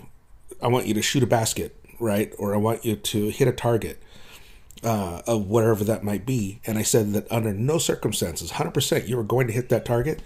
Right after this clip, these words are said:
you know, what would you do? You know, how would you do it? You know, and once,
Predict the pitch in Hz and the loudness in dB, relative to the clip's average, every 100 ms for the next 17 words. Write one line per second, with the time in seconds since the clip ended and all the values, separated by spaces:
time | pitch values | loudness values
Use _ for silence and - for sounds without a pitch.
0 | - - - - - 113 113 113 - - | -14 -14 -14 -8 2 4 4 0 -6 -20
1 | - 135 131 113 117 143 - - - - | 2 4 6 4 2 2 0 -6 -20 -20
2 | - - 107 92 98 - 120 117 107 139 | -16 -4 -4 -2 -4 2 4 4 4 4
3 | 95 - - - - - - - - - | 2 -2 -18 -20 -20 -20 -20 -20 -20 -20
4 | - - 120 107 110 120 120 143 160 - | -20 -6 0 2 2 0 2 2 0 -4